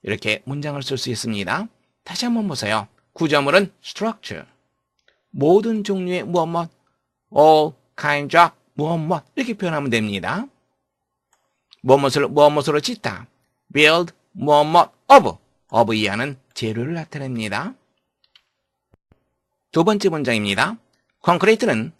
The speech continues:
그 자체만 사용될 때 그다지 강하지 않다.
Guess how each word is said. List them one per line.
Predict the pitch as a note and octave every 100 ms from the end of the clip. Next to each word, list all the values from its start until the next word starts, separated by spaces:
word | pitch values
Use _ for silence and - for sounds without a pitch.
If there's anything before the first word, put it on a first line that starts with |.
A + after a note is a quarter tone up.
| _
그 | - C#3
자체만 | C3 A#2+ B2+ B2+
사용될 | A#2+ B2 B2 A#2+
때 | C3 C#3 B2+ _ -
그다지 | A2+ G#2 G#2+ A2 G#2
강하지 | - A#2 C3 A#2+ - -
않다. | F#3 G#3+ - B2+ - -